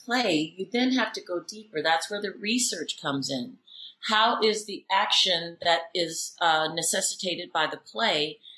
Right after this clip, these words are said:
how is that connected to society now?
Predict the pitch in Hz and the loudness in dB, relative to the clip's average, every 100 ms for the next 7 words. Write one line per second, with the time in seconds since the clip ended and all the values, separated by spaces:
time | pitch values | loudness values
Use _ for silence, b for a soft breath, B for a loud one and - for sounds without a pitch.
0 | B B _ _ 233 240 - 214 233 226 | B B _ _ 2 2 2 2 2 2
1 | 180 156 - 170 175 208 - 160 - - | 2 2 -2 -8 -2 -2 -2 -12 -6 -2
2 | - 240 190 147 156 - _ _ _ _ | 0 0 0 -2 -4 -12 _ _ _ _
3 | _ _ _ _ - - 208 220 175 170 | _ _ _ _ -10 -4 0 2 4 4
4 | 160 151 156 156 156 139 - | 2 0 -2 0 0 0 -8